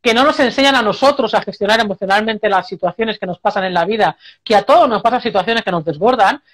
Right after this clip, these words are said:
sean muertes de familiares, sean pérdidas de trabajo, sean pérdidas de nuestros animales, sean cualquier situación, sea positiva o sea negativa,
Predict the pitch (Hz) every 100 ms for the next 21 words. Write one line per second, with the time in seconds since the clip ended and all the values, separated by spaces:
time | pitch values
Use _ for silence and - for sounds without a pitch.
0 | _ - 220 226 220 220 - 220 214 208
1 | 196 208 208 202 214 208 202 196 196 214
2 | 202 202 190 190 190 190 196 214 202 202
3 | _ _ _ - 208 208 208 208 - 208
4 | 202 196 185 196 196 185 180 180 185 190
5 | 180 196 196 196 202 202 208 208 214 202
6 | 208 - _ _ _ - - 247 240 403
7 | 415 392 262 - 262 254 294 415 _ _
8 | _ - 285 320 349 339 202 339 247 180
9 | - 294 247 170 170 311 233